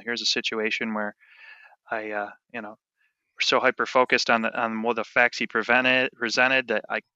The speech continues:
you know, I can't think of anything off the top of my head that he, you know, I can help him with, and walk away, talk about it with somebody else, go to the, go to the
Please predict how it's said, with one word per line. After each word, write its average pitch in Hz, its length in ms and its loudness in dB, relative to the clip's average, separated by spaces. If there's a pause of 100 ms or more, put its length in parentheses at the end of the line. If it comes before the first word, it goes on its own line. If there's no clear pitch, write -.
you 120 80 -10
know, 107 80 -6
I 104 100 -4 (140)
can't 107 200 -2
think 113 200 -4
of 120 120 -10
anything 110 380 -6
off 110 180 0
the - 80 -18
top 117 140 2
of 110 80 -8
my 107 100 -2
head 113 260 0
that 113 120 0
he, 113 340 -10
you 117 140 -10
know, 110 220 -12 (380)
I 113 80 -2
can 107 120 -10
help 135 220 2
him 131 100 -4
with, 127 220 -2 (100)
and 110 340 -6 (220)
walk 120 200 0
away, 143 420 4 (640)
talk 120 220 4
about 120 180 6
it 117 40 4
with 117 100 -2
somebody 117 320 0
else, 139 340 4
go 113 220 0
to 107 60 0
the, 107 80 -4 (140)
go 117 120 0
to 113 60 -2
the 110 100 -8